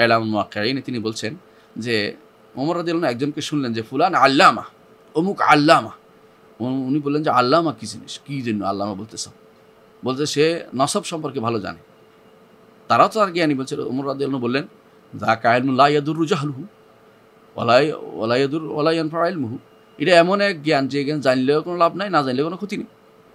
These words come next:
অর্থাৎ বোঝা গেল যে যেটা জ্ঞানের জিনিস নয়, সেটাকে আলেম বা জ্ঞানী এভাবে বলাটা ঠিক নয়। এই জন্য সবচেয়ে বড় জাহেল হচ্ছে ওই ব্যক্তি, যে ব্যক্তি, আহ, দিন সম্পর্কে, আল্লাহ সম্পর্কে, রাসূল সম্পর্কে জানেনি।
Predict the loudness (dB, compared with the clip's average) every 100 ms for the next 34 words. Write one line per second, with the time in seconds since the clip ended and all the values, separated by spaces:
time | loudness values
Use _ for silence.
0 | -6 -2 0 4 4 4 0 0 -2 -2
1 | -4 -4 -4 -4 -6 -8 -8 -4 -4 -4
2 | -4 -4 -6 -8 -8 -6 -8 -12 _ _
3 | -4 2 2 2 0 -2 0 0 0 -2
4 | -6 -10 -6 -6 -6 -6 -8 -8 -12 -12
5 | -12 -12 -8 -6 -6 -6 -8 -2 0 0
6 | 0 0 -4 -4 -4 -6 -12 -14 -16 _
7 | -20 -8 -6 -6 -8 -8 -6 -8 -14 _
8 | _ -10 -4 -2 -2 -6 -4 -4 -4 -6
9 | -6 -6 -4 -4 -6 -6 -6 -4 -6 -8
10 | -10 -10 -10 -8 -10 -12 -12 -10 -8 -8
11 | -10